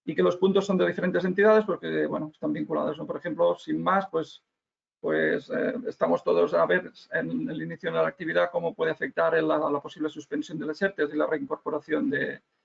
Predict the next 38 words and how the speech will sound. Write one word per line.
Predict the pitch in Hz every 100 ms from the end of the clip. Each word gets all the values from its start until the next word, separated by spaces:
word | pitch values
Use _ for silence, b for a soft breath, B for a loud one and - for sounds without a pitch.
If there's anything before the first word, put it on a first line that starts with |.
| _ _
de | 160
las | 147
plantillas | 160 - 156 156 151
a | 156
los, | 160 147 -
a | 156
los | 151
clubes, | - 208 214 208 - b b b _ _
cómo | - 190 180
afecta | 180 - 175
esta | 175 -
reincorporación | 175 175 175 - 175 160 185 190 180
a | 165 160
la |
tesorería, | 156 147 165 170 208 214 226 233 -
ya | 156 151
delicada | 147 156 160 160
de | 156
por | 160
sí, | - 180
que | 175
ha |
tenido | 151 160 147
que | 147
buscar | 156 - 160
liquidez | 151 156 160 180 160
en, | 151 110 - - _ _ _ _ _ _ _
en | 156
fondos, | - 156 165 165 165 - - - - -
bueno, | - 160 196
en | 285
líneas | 220 302
de | 147
crédito | 175 190 185 170
semiavaladas | - - - 180 180 -
por | -
la | 151
administración, | 156 151 175 170 214 226 226